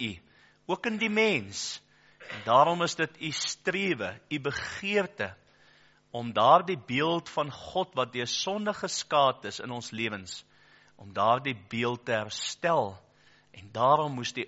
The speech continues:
offer van U seun op Golgotha gebring word, sodat ek as mens en ons elkeen as mens weer in die lig kan wandel, soos wat U in die lig is. Gemeente, ons bid U toe genade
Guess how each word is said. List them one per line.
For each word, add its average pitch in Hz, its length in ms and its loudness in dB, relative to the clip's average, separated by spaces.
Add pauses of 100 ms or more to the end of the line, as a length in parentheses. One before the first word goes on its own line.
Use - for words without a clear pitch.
offer 139 360 -4
van 113 280 -6
U 117 100 -10
seun 135 560 -6 (480)
op - 180 -6
Golgotha 180 680 0
gebring 117 400 -6
word, 92 240 -8 (500)
sodat 113 460 -6
ek 147 280 -2
as - 120 -8
mens 147 480 -4
en 92 80 -14
ons 92 240 -12
elkeen 175 560 2
as 147 160 -6
mens 92 480 -14 (720)
weer 131 480 0
in 120 120 -6
die 110 120 -6
lig 131 300 -4 (100)
kan 131 200 -4
wandel, 101 420 -4 (480)
soos - 380 -8
wat 101 200 -8
U 120 120 -6 (120)
in 104 160 -12
die 98 80 -10
lig 90 280 -10 (180)
is. - 160 -16 (100)
Gemeente, 143 440 -6
ons 160 200 -6
bid 151 220 -4
U 165 60 -10 (120)
toe 180 120 -4
genade 131 720 -2